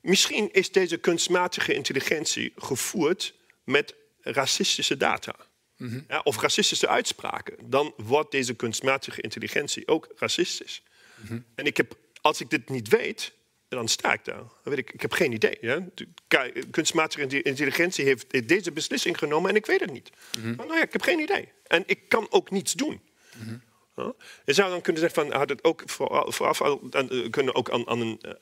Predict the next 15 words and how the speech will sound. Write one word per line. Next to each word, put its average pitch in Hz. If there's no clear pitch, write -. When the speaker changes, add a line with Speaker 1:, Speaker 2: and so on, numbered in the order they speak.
Speaker 1:
assistance -
systeem 196
denken. 208
Ja, 160
dus 135
we 117
hebben 120
dan 120
nog 117
steeds -
de, 113
de, 110
de 110
menselijke 165
rechten. 202